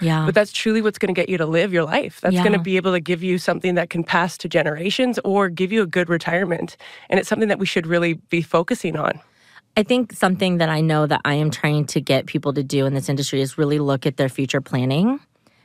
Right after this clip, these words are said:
Speaker 1: because I was not taught that when I was younger. Uh, like, when I was a young hairstylist, like, going in, it was just, like,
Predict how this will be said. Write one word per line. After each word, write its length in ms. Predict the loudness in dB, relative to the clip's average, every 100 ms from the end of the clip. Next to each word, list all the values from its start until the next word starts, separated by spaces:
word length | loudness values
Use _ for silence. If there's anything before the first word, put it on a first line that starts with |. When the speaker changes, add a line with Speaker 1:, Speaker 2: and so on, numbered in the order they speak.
| _
Speaker 1:
because 800 | 0 0 2 4 4 2 0 -8 _ _ _ _ _ _ _ _ _ 2
I 100 | 2
was 140 | 4
not 180 | 2 2
taught 320 | 0 -2 0
that 280 | 0 0 -2 _
when 160 | 0 2
I 100 | 2
was 140 | 0
younger. 520 | 0 0 0 0 -2 -4 -12 -4
Uh, 80 | -4 -2
like, 280 | 2 2 2 -4
when 140 | 0
I 160 | 2 0
was 160 | 0
a 40 | 0
young 220 | -2 -2
hairstylist, 640 | -2 -2 0 0 0 -2
like, 140 | -4
going 280 | 0 0 0
in, 160 | -2 0
it 100 | 0
was 140 | -2
just, 260 | -2 -2 0
like, 180 | -2